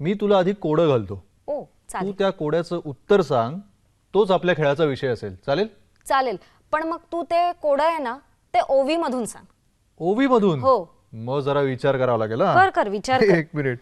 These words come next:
Speaker 2: मी नोट डाऊन करून घेते.
Speaker 1: हा, ते बेटर आहे.
Speaker 2: हम्म.
Speaker 1: अं, बरं, ऐक. अं, नभी उडाला कागद.
Speaker 2: थांब, मी लिहिते. नभी
Speaker 1: नभी उडाला
Speaker 2: उडाला
Speaker 1: कागद,
Speaker 2: कागद.
Speaker 1: संदेश वहन अति जलद.
Speaker 2: जलद.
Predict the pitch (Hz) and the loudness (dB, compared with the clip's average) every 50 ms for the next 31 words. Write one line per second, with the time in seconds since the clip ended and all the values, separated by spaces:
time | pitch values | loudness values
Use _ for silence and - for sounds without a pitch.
0 | - - - 285 359 359 320 262 247 214 214 285 294 311 311 294 254 226 220 202 | -12 -12 -6 -4 -2 -2 -2 -2 -2 0 0 0 0 0 -2 -4 -4 -4 -4 -6
1 | 175 175 - - - 139 143 143 131 123 110 - 147 156 147 147 139 135 135 120 | -6 -8 -8 -4 -2 0 2 2 2 0 0 0 -2 0 2 0 0 2 0 -2
2 | 110 98 156 - 196 - 170 175 147 _ _ _ _ _ _ _ _ _ _ _ | -2 -4 -6 -8 -10 -10 -12 -16 -20 _ _ _ _ _ _ _ _ _ _ _
3 | - 117 113 113 117 117 120 120 120 120 120 120 120 120 117 - - - - - | -18 -16 -14 -12 -10 -10 -8 -8 -8 -8 -8 -8 -10 -10 -12 -16 -20 -20 -20 -20
4 | _ _ _ - - _ _ _ _ _ _ - 143 156 165 160 165 156 127 - | _ _ _ -20 -20 _ _ _ _ _ _ -6 0 2 2 2 2 0 -4 -8
5 | - _ _ _ _ _ _ _ _ _ _ _ _ _ _ _ _ _ _ _ | -14 _ _ _ _ _ _ _ _ _ _ _ _ _ _ _ _ _ _ _
6 | _ - - _ _ _ _ _ - - 139 131 131 127 127 127 127 113 - _ | _ -20 -20 _ _ _ _ _ -12 -8 -6 -4 -4 -4 -4 -6 -6 -8 -12 _
7 | _ _ - 131 135 143 143 135 143 180 220 202 170 165 156 165 165 165 170 175 | _ _ -12 -8 -4 -4 -2 0 0 0 0 0 -2 0 2 4 4 4 4 2
8 | - - 135 131 127 131 127 123 123 135 190 196 _ _ _ _ _ _ _ - | 2 0 0 0 0 -2 -4 -4 -4 -4 -6 -8 _ _ _ _ _ _ _ -18
9 | 185 170 170 202 262 269 240 240 233 226 208 - - 170 170 190 190 196 208 220 | -16 -12 -8 -6 -4 -4 -4 -4 -4 -4 -6 -6 -8 -12 -16 -16 -14 -12 -8 -8
10 | 214 190 123 120 123 123 120 113 127 139 151 160 170 175 180 - 135 127 135 139 | -8 -8 -8 -6 -6 -6 -6 -6 -6 -6 -6 -6 -6 -8 -10 -10 -10 -6 -4 -4
11 | 139 139 139 147 147 151 - 135 120 117 117 113 135 139 131 120 104 104 143 170 | -4 -4 -4 -6 -8 -8 -6 -4 -4 -4 -4 -4 -6 -6 -6 -8 -8 -8 -12 -16
12 | - _ _ _ _ _ _ _ _ _ _ _ _ _ _ _ - - 151 139 | -20 _ _ _ _ _ _ _ _ _ _ _ _ _ _ _ -10 -8 -6 -6
13 | 143 147 151 180 214 208 214 - 196 180 175 160 143 160 180 190 196 214 220 - | -4 -2 0 0 0 0 -2 -6 -6 -4 -4 -2 -2 0 -2 -2 -4 -6 -8 -10
14 | _ _ _ 165 165 - - - 269 285 269 180 160 180 175 165 160 143 120 120 | _ _ _ -8 -8 -8 -6 -4 -2 -2 0 2 2 2 4 4 2 2 0 -4
15 | 120 | -8